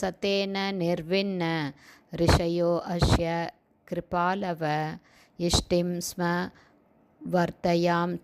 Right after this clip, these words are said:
சக்ருர் ஜந்த்ரீம் தே சுசமாஹிதா. Word by word meaning.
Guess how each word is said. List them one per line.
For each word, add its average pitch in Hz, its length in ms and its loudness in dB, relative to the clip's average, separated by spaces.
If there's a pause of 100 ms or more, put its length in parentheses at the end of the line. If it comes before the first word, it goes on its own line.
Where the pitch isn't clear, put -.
சக்ருர் 196 640 0 (760)
ஜந்த்ரீம் 196 1040 -2 (400)
தே 196 380 4 (1500)
சுசமாஹிதா. 185 1400 0 (320)
Word 170 240 -4
by 170 120 -2
word 165 240 -4
meaning. 165 240 -8